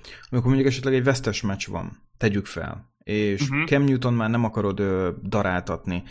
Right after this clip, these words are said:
Speaker 1: akkor kell felmenni. Azért mégse kéne gyűjteni az interception-öket, nem kéne gyűjtögetni a to-, turnover-öket, és akkor megkapja tényleg az utolsó három-négy percét a mérkőzésnek esetleg. Ezek a
Speaker 2: Mhm.
Speaker 1: tökéletes lehetőségek, és igenis a, a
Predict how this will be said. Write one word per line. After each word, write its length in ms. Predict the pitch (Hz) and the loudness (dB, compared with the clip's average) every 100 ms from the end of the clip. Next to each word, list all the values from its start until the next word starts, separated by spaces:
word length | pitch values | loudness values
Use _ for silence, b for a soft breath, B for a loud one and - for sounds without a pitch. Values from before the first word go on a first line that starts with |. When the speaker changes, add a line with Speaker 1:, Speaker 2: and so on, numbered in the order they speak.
| B B B | B B B
Speaker 1:
akkor 360 | 123 123 123 | -6 -2 -2
kell 140 | - 107 | 0 -2
felmenni. 560 | - 110 98 101 101 | -2 -2 0 0 0
Azért 220 | 113 117 135 | 0 0 2
mégse 320 | 143 - 123 | 0 -2 -2
kéne 240 | 123 113 | 0 0
gyűjteni 380 | 104 110 107 107 | 2 0 2 2
az 120 | 104 | 2
interception-öket, 1120 | 110 107 98 95 104 - 104 98 - 107 104 B B B | 2 0 0 -2 -4 -4 -6 -4 -2 -2 -2 B B B
nem 180 | 120 127 | 4 6
kéne 180 | 127 127 | 8 6
gyűjtögetni 540 | 117 117 113 107 117 | 4 2 0 -2 -4
a 60 | 107 | -4
to-, 300 | 110 107 104 | -2 0 0
turnover-öket, 680 | - 107 107 104 104 107 117 | 0 0 0 -2 -4 -4 -4
és 80 | 127 | -2
akkor 140 | - | 0
megkapja 360 | 175 - - - | 0 -2 -4 -2
tényleg 220 | 120 113 | 0 0
az 100 | 104 | 0
utolsó 440 | 107 107 98 - 104 | 0 -2 -4 -4 -2
három-négy 600 | 107 98 98 98 95 - | 0 0 2 0 0 -2
percét 440 | 101 92 - 95 | -4 -2 -4 -4
a 40 | |
mérkőzésnek 720 | 98 90 - 87 80 76 - 82 | -2 -4 -4 -6 -6 -6 -6 -8
esetleg. 480 | 85 78 - - - b b b _ _ _ - | -8 -8 -8 -12 -12 b b b _ _ _ -2
Ezek 200 | 117 127 | 0 2
a 60 | |
Speaker 2:
Mhm. 80 | 127 | 2
Speaker 1:
tökéletes 520 | 147 143 135 113 107 | 0 2 2 2 -2
lehetőségek, 580 | 107 104 107 101 107 104 | -2 -4 -4 -4 -2 -2
és 160 | 113 - | -2 0
igenis 400 | 131 113 104 110 | 2 2 2 0
a, 300 | 104 98 | 0 0
a 80 | - | -2